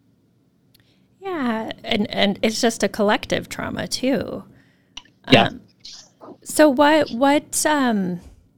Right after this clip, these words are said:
Speaker 1: I know that you, I saw that you have, like, a recovery podcast with, um, a co-host, and, like,
Speaker 2: Mm-hmm.
Speaker 1: what, what do you think is, like, what's your message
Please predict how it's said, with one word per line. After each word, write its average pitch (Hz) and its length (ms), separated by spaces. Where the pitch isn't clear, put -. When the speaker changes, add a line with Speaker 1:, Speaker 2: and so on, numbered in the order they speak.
Speaker 1:
I 262 100
know 247 140
that 233 260
you, 220 600
I 208 100
saw 208 180
that 196 160
you 226 120
have, 196 340
like, 196 240
a 185 140
recovery 190 1300
podcast 185 880
with, 175 500
um, 165 480
a 175 480
co-host, 233 960
and, 175 260
like, 127 140
Speaker 2:
Mm-hmm. 131 100
Speaker 1:
what, - 260
what 240 280
do 285 80
you 269 200
think 233 580
is, 185 840
like, 185 160
what's 226 200
your 233 120
message - 840